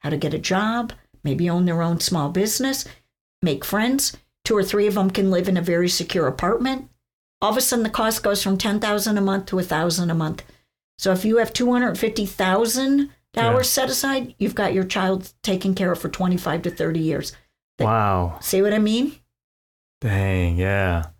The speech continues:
Speaker 2: That's impressive.
Speaker 1: Thank
Speaker 2: Maybe
Speaker 1: you.
Speaker 2: if you think about that,
Speaker 1: Yeah.
Speaker 2: that's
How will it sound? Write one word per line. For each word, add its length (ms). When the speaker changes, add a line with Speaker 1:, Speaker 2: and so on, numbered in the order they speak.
Speaker 2:
That's 180
impressive. 720
Speaker 1:
Thank 140
Speaker 2:
Maybe 180
Speaker 1:
you. 80
Speaker 2:
if 100
you 80
think 240
about 320
that, 180
Speaker 1:
Yeah. 160
Speaker 2:
that's 400